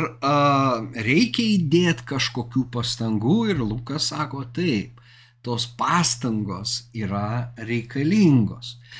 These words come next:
Bet Dievo karalystė yra skelbiama, na, o tada jau tu žiūrėk. A,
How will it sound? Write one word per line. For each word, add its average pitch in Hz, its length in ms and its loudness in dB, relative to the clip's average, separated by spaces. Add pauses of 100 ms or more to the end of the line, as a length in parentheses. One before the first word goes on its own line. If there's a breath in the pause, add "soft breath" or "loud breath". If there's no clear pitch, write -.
(180 loud breath)
Bet 117 500 0
Dievo 240 560 0
karalystė 190 1040 -2 (120)
yra 139 440 -2
skelbiama, 143 1400 0 (960 loud breath)
na, 151 420 6 (520)
o 147 200 2 (180)
tada 135 880 0
jau 123 760 0 (880)
tu 113 160 0
žiūrėk. 120 720 2 (1160 loud breath)
A, 101 680 2